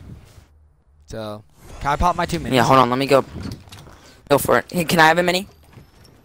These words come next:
Speaker 1: Yep, right down here.
Speaker 2: Thank
Speaker 1: I'm
Speaker 2: you.
Speaker 1: gonna take some loot.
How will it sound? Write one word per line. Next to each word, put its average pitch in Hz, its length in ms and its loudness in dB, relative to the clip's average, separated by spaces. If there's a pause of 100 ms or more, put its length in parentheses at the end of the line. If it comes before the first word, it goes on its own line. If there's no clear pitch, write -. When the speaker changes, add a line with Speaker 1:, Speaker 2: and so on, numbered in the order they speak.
(260)
Speaker 1:
Yep, 170 280 -4
right 147 160 -2
down 151 160 -2
here. 139 160 -10 (2000)
Speaker 2:
Thank 147 100 -6
Speaker 1:
I'm 160 40 -6
Speaker 2:
you. 160 40 -4
Speaker 1:
gonna 160 120 -4
take 151 160 -4
some 147 160 -10
loot. 147 200 -4